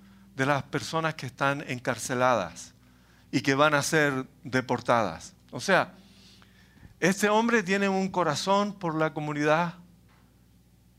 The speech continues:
que no es como él, que somos nosotros, afroamericanos y latinos,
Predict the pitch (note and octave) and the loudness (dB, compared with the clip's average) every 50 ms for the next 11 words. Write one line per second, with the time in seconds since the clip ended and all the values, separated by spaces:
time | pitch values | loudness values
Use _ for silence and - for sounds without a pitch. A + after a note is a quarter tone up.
0 | _ _ _ _ _ _ _ _ _ - - D3 C#3+ D#3+ E3+ F#3 F#3+ F#3 - - | _ _ _ _ _ _ _ _ _ -6 -6 -4 -2 2 2 2 2 0 0 -4
1 | F3+ E3 D3+ D3 C#3+ A#2+ F2+ D#2 - - - _ _ _ _ _ _ _ _ _ | -2 0 2 2 2 2 0 -2 -8 -16 -20 _ _ _ _ _ _ _ _ _
2 | _ _ _ _ _ _ _ _ _ - - _ _ _ _ _ _ - C#3+ B2 | _ _ _ _ _ _ _ _ _ -20 -20 _ _ _ _ _ _ -8 -8 -8
3 | - D3+ D#3 D3+ D3+ C#3+ C#3 A#2+ - - C#3 C3 - - F2 E2+ - - _ _ | -6 -6 -6 -4 -4 -6 -6 -10 -6 -4 -4 -4 -4 -8 -20 -20 -20 -20 _ _
4 | - - - - _ _ _ _ _ - D3+ D3 D3+ - D#3+ D#3 D#3 D#3 D3 C3+ | -20 -20 -20 -20 _ _ _ _ _ 2 2 2 4 2 0 0 0 0 -2 0
5 | - D3+ D#3 D#3+ D#3+ D#3+ D3+ C#3 - C#3+ B2 A#2+ A#2 A#2 C3+ B2+ B2 A2+ G2+ F2+ | 0 2 2 2 0 -4 -6 -6 -6 -2 -2 -2 -2 -2 -4 -4 -4 -6 -8 -12
6 | - - - | -16 -20 -20